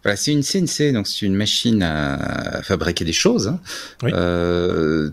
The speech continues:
Speaker 1: très vite, on, j'en avais donné une description un peu plus longue dans un épisode, euh, récent. C'est une machine qui, à l'aide d'une fraise, enlève de la, de la matière pour, euh, bah, pour fabriquer, euh, un objet. Donc on met un,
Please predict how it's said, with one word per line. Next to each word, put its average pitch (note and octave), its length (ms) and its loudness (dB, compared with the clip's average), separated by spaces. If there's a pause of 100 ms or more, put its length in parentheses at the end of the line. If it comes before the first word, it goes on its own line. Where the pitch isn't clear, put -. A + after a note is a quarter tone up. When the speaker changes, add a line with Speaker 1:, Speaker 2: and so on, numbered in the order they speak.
Speaker 1:
très - 180 2
vite, B2 300 0
on, F2+ 460 0
j'en F#2 180 -2
avais F2+ 160 0
donné F#2 220 2
une F#2+ 60 2
description F#2 380 -2
un G2 40 2
peu F#2 120 -6
plus - 140 -6
longue F#2+ 160 2
dans E2 180 -2
un F2 120 2
épisode, E2+ 520 -4
euh, F2 380 0
récent. G2+ 400 0 (340)
C'est - 240 0
une F2+ 80 4
machine G2 380 2
qui, F#2+ 400 -4
à G2+ 80 -2
l'aide G#2 160 2
d'une F2+ 180 0
fraise, A#2 540 -2
enlève G2+ 640 -2
de F2 120 -12
la, E2 320 -4
de E2 100 -16
la D#2+ 80 -4
matière G2 480 -4 (100)
pour, F2 260 -6
euh, D#2+ 280 -4
bah, D2+ 100 -6
pour - 220 -14
fabriquer, F2+ 600 -2
euh, E2 120 -2 (100)
un E2 120 -4
objet. D2+ 240 -4
Donc D2 220 -10
on D#2 40 -4
met E2 160 2
un, D2+ 180 0